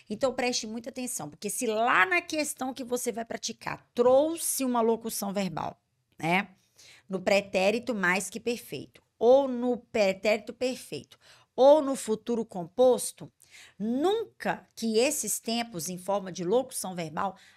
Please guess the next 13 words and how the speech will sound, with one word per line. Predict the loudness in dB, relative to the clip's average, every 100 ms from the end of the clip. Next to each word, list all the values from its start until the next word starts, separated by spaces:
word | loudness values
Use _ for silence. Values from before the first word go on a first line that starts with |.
| _
acontecerão | -6 -6 -6 -14 -12 -10 -8 -8 -6 -6 -6
no | -8
modo | -6 -6 -6
indicativo. | -8 -10 -10 -10 -14 -16 -20 _ _ _ _
Tá | -16
vendo? | -10 -10 -10 _ _ -8
Tem | -6
que | -4
acontecer | -6 -8 -8 -6 -4
dentro | -6 -6 -10
do | -6
modo | -4 -4 -6
subjuntivo, | -6 -8 -4 0 0 0 -2 -2 -4 -8 -8 -8 -8 -12